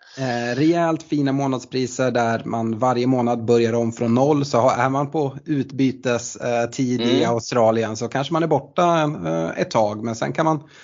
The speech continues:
Speaker 1: helt plötsligt, eh, gå stenhårt in för mars månad och vinna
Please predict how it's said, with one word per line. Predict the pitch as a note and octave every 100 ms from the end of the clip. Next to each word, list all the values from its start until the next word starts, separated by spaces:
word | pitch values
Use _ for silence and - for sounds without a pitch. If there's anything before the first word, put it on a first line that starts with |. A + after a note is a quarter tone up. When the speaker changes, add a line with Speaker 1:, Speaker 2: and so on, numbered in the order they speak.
| -
Speaker 1:
helt | D3 C#3
plötsligt, | C#3+ C#3 B2+ - -
eh, | A#2+ A#2+ A#2
gå | A#2+ B2+
stenhårt | - D#3+ C3 B2 D#3+ C3+
in | B2
för | A#2 B2+
mars | A#2 A#2 C3+
månad | A#2+ A2 A2+ A2
och | A2
vinna | A2+ A2 A2